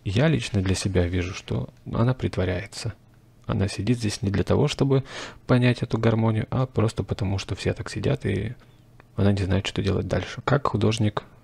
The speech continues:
этого добился? Почему он решил сделать именно так? По идее, он мог слегка отойти в сторону, и здесь бы была гора. Ну,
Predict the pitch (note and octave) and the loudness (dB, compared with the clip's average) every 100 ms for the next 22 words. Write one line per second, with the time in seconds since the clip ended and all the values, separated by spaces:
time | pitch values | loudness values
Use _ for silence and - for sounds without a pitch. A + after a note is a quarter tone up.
0 | - - G#2+ - G2 G2 G2 G2+ F#2+ - | -14 0 0 2 0 2 2 0 -2 -6
1 | G2+ - G2 A2 A#2 B2 G#2 - A2 G#2+ | -10 -4 -2 2 2 2 2 0 0 -2
2 | - G#2+ G#2 - G2+ G#2+ - G#2+ - - | 0 2 2 0 -2 -2 -4 -8 -10 -8
3 | - A#2 D3+ F#3+ A#2 A#2 A#2+ - B2 - | 2 4 6 4 4 0 -4 0 2 2
4 | A#2 G#2+ - A2 - F#3+ - - G#2 G2+ | 2 2 2 -2 0 -4 -2 0 0 2
5 | F#2+ F#2+ - - - - G2 G#2 D3+ A2+ | 0 -4 -8 -18 -10 -2 0 0 -2 -2
6 | G2 G2 A#2 G2 F#2 F2 - - - - | 2 4 4 2 0 -4 -10 -20 -20 -20
7 | - - - - - - - - B2 C#3 | -20 -20 -20 -20 -20 -20 -20 -18 -6 -2
8 | A#2+ | -2